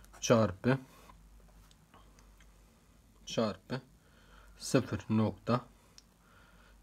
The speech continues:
e, on iki. Yüz yirmi. Altmış dakika çarpı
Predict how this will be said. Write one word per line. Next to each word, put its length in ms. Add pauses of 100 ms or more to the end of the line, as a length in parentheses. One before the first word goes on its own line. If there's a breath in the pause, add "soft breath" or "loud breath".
e, 580 (120)
on 160
iki. 380 (400 loud breath)
Yüz 260
yirmi. 320 (3500 loud breath)
Altmış 640 (260)
dakika 600 (1200 soft breath)
çarpı 640